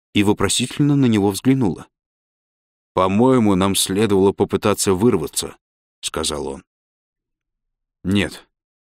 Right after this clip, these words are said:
эти типы стопроцентные психи. Самый нормальный, которого я встречала,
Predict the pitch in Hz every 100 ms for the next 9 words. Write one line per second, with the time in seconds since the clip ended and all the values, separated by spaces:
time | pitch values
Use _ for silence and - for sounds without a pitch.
0 | _ _ - 113 131 127 - 135 - 110
1 | - 113 107 - 107 92 101 - 104 -
2 | - - _ _ _ _ _ _ _ -
3 | - 101 98 98 101 95 107 113 82 73
4 | - 85 82 80 78 76 - 80 - 107
5 | 95